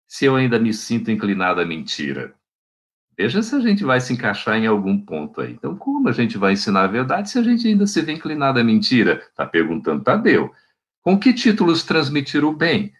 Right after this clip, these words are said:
quando ainda me reconheço arraigado ao mal?" Como é que eu posso compartilhar o bem quando eu estou extremamente arraigado ao mal, não é? Ao mal. Como exaltar a espiritualidade divina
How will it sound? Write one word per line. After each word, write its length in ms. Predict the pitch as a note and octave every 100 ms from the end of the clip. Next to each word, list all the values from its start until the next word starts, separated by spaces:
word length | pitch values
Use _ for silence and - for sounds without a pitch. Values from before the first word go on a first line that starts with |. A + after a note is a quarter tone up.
| _
quando 380 | _ C3+ C#3+ C3
ainda 360 | A#2 C3 C3 G#2
me 120 | G2+
reconheço 600 | G#2 G#2 G2 F#2+ A2 -
arraigado 800 | G#2 G2+ A2 G2+ F#2+ F#2+ G2 F2+
ao 80 | D#2+
mal?" 540 | D#2 D#2 C#2 - - _ _ G3
Como 120 | A#3
é 60 |
que 80 | B3+
eu 80 | F#3
posso 260 | B2+ F#2+ -
compartilhar 640 | F#2 - F2+ - - E2
o 100 | E2
bem 160 | E2+
quando 240 | F#2 - -
eu 60 | C#4+
estou 220 | - G#3+
extremamente 640 | - - A#3+ B3 D#3+ E3
arraigado 640 | C#3+ C#3 B2+ G#2 G2 G2+ G2
ao 80 |
mal, 380 | F2 D2 D2 -
não 120 | -
é? 220 | F#2 F3 G#3+
Ao 200 | A2+ A2+
mal. 340 | D2 C2+ - _ _ _ _
Como 300 | _ C4 B3
exaltar 600 | D3+ A#2+ B2 G2+ G2+ G2
a 40 | F2+
espiritualidade 1200 | F2 - G2 F2+ G2 D#2+ C#2+ F2+ G#2 C#3 C#3+ A2
divina 640 | F2+ D#2 G2 F3+ A3 D2+